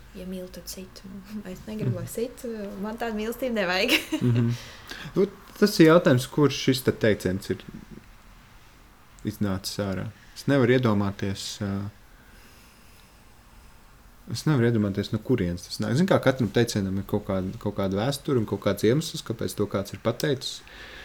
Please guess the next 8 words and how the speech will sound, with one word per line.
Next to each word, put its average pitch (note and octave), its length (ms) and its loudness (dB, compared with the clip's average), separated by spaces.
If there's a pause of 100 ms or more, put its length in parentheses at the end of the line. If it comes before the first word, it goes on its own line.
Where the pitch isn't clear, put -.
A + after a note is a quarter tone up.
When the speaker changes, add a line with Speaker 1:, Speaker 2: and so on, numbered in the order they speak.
(160)
Speaker 2:
Nesa-, A2 420 4
ā, - 600 -4 (280)
tur F#2+ 240 -6 (880)
nebļauj, G#2 420 4
ka G#2 100 2
vilks G2+ 320 2
nāks, F#2+ 460 -2 (160)
nu, F#2+ 400 -4